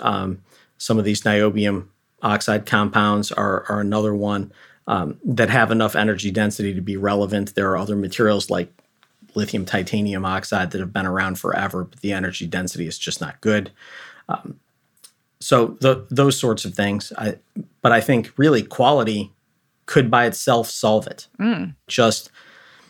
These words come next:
Speaker 1: careful enough inspection, right? But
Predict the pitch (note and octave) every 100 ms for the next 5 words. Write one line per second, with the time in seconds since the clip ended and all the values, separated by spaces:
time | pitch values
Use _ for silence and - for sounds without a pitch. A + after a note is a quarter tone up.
0 | _ _ _ - D3+ D3+ D3+ C#3+ C3 C3
1 | A#2 - - A#2+ - G#2 G2 G2 - _
2 | _ _ - G#2+ G#2+ A#2+ A2